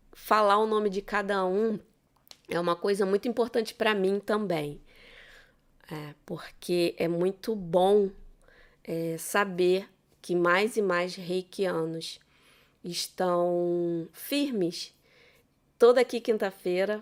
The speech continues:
falando sobre Reiki. E quem a, a, tá chegando, né, aqui, dá a curtida, né, pra poder ajudar esse canal. S-, manda, né, essa mensagem aí pra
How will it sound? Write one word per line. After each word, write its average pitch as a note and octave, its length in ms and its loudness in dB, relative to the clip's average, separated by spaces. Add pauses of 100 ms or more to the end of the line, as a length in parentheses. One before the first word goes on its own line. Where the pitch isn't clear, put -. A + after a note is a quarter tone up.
(120)
falando G#3 680 0 (100)
sobre F#3+ 440 -2
Reiki. D3 440 -8 (680)
E G3+ 80 0
quem D#4 460 4 (260)
a, G#3 400 2
a, F#3+ 60 -2
tá G3+ 140 0
chegando, E3+ 1500 2
né, F3+ 400 0
aqui, G#3 520 -2 (1400)
dá E3+ 200 8
a - 40 2
curtida, A#3 840 2 (340)
né, F3+ 300 -2
pra F#3 160 0
poder F3 280 -2
ajudar E3+ 680 -2 (100)
esse - 220 -8
canal. D#3+ 600 -4 (480)
S-, - 480 -12
manda, A3 600 4 (120)
né, F3 160 0
essa G3+ 240 -2
mensagem F3+ 720 2
aí E3 220 2
pra D#3+ 500 -4